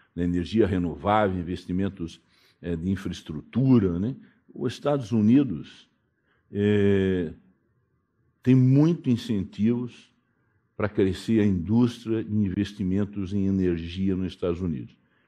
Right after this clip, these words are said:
Então, isso é sinal só positivo. A mobilidade elétrica e investimentos em mineração. Mobilidade elétrica, o Grilo comentou aqui, que tá acontecendo no Brasil.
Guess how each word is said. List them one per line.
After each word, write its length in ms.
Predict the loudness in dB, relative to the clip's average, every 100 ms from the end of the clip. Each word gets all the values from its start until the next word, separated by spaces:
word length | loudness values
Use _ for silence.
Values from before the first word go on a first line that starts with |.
| _ _ _ _
Então, 120 | -6
isso 240 | -4 -4
é 40 | -4
sinal 460 | -4 -2 0 0
só 320 | -4 -2 2 2
positivo. 800 | 0 -2 -2 -6 -10 -12 -12 _ _ _ _ _ _ _ _ _ _ _ _ -20 _ _
A 40 |
mobilidade 580 | 2 6 8 8 8 6
elétrica 400 | 6 6 4 2
e 40 | 0
investimentos 560 | 2 0 2 2 2
em 40 | 2
mineração. 560 | 2 0 -2 -2 -2
Mobilidade 580 | 0 0 0 2 0 2
elétrica, 640 | 2 2 0 -6 -8 -14 -16 _ _ _ _ _ _ _ _ _ _ _ _ _ _ -12
o 220 | -8 -4
Grilo 400 | 2 4 4 2
comentou 600 | 0 -2 -2 -4 -2 -2
aqui, 480 | -4 -2 0 0 -6 _ _ _ _
que 80 | -14
tá 140 | -8
acontecendo 640 | -6 -4 -6 -8 -8 -6 -4
no 160 | -4 -2
Brasil. 640 | -2 -2 -2 -2 -2 -4